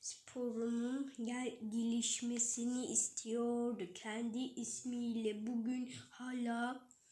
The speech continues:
hala devam eden Gazi, Gazi koşusunu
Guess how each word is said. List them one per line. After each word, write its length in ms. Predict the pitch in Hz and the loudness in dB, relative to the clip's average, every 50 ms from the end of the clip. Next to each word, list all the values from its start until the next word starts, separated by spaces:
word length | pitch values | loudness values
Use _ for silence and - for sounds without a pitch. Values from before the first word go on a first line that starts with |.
| - - - _ - | -20 -20 -20 _ -12
hala 580 | 247 247 247 233 226 226 233 240 247 240 214 | -8 -4 -2 0 0 0 2 0 0 0 0
devam 480 | 233 226 226 226 233 226 240 254 262 262 - | -2 -2 0 0 0 0 0 0 -2 -2 -2
eden 600 | 202 202 202 202 233 233 233 247 262 262 240 220 - - - - - - - - - - - - - - - - - - - - - - - - - - - - - - - - - - - _ _ - - - - - - - _ _ _ _ _ _ _ _ _ _ _ _ _ _ _ _ _ _ _ _ - | -4 -4 -4 -2 -2 0 0 2 2 2 2 0 -4 -8 -16 -20 -20 -20 -20 -20 -20 -20 -20 -20 -20 -20 -20 -20 -20 -20 -20 -10 -10 -10 -10 -10 -18 -20 -20 -20 -20 -20 -20 -20 -20 -20 -20 _ _ -20 -20 -20 -20 -20 -20 -20 _ _ _ _ _ _ _ _ _ _ _ _ _ _ _ _ _ _ _ _ 0
Gazi, 640 | 294 277 262 262 220 - - 247 277 269 277 - - - - - - | 0 2 2 2 2 2 2 2 0 0 0 -4 -4 -8 -14 -10 -4
Gazi 420 | 247 262 262 233 214 262 254 - | 0 0 2 2 2 2 0 0
koşusunu 1000 | - 262 262 247 - - 233 226 226 - - - 254 247 247 247 254 262 269 269 | 2 2 2 2 2 0 0 -2 -2 -4 -6 -6 -4 -4 -2 -2 -2 -2 -4 -4